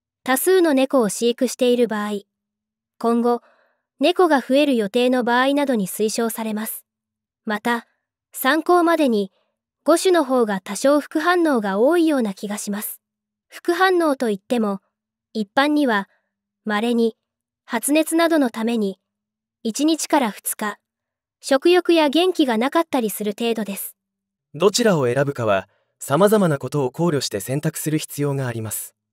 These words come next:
Speaker 2: お悩みの場合は、お話を聞きながら、どちらがいいかアドバイスいたしますので、お気軽に、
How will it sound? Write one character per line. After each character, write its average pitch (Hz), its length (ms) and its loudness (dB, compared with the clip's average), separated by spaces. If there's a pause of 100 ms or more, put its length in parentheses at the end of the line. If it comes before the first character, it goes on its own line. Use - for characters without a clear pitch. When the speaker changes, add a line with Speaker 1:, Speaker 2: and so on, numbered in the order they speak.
(280)
Speaker 2:
お 135 100 -2
悩 196 240 4
み 196 100 4
の 180 100 2
場 165 160 0
合 156 160 0
は、 143 220 0 (420)
お 120 80 -8
話 170 380 0
を 165 80 2
聞 - 120 -14
き 165 100 -4
な 165 120 0
が 139 80 -2
ら、 104 200 0 (360)
ど 180 160 2
ち 233 120 0
ら 208 120 4
が 160 100 0
い 147 140 0
い 151 40 0
か 107 200 -2
ア 110 40 0
ド 151 120 2
バ 180 120 2
イ 160 40 0
ス - 140 -6
い 110 80 -6
た 120 100 -8
し - 100 -6
ま 139 80 -4
す - 120 -8
の 107 80 -6
で、 95 220 -4 (540)
お 117 120 -6
気 160 140 -4
軽 165 200 2
に、 135 220 -2